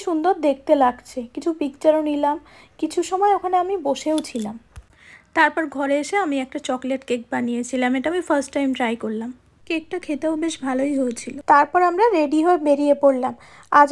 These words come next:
আমরা বাইরে লাঞ্চ করব, কিন্তু কোথায় যাব সেটা এখনও কিছু ঠিক হয়নি। আমরা যেতে যেতেই ঠিক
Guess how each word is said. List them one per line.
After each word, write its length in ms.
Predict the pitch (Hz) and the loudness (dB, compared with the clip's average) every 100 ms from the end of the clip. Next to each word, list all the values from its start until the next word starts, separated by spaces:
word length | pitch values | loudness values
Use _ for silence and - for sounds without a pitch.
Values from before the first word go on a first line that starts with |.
| 294 | 4
আমরা 160 | 320 302 277 | 4 6 8
বাইরে 280 | 277 294 339 294 | 8 6 4 6
লাঞ্চ 200 | 285 294 - | 4 4 2
করব, 160 | 277 262 | 2 0
কিন্তু 180 | 320 320 359 | -6 -6 -4
কোথায় 300 | 330 - 370 359 | -4 0 0 4
যাব 180 | 302 285 294 381 | 4 4 2 0
সেটা 180 | - 302 277 | -4 2 2
এখনও 240 | 247 302 311 | 2 -6 -6
কিছু 140 | 330 440 - | -6 -6 -6
ঠিক 140 | 302 277 | -6 -2
হয়নি। 240 | 269 254 262 | 0 0 -4
আমরা 160 | 262 285 277 | -4 -4 2
যেতে 200 | 277 285 285 | 2 2 -2
যেতেই 260 | 302 392 403 | -2 -4 -4
ঠিক 120 | 320 | -6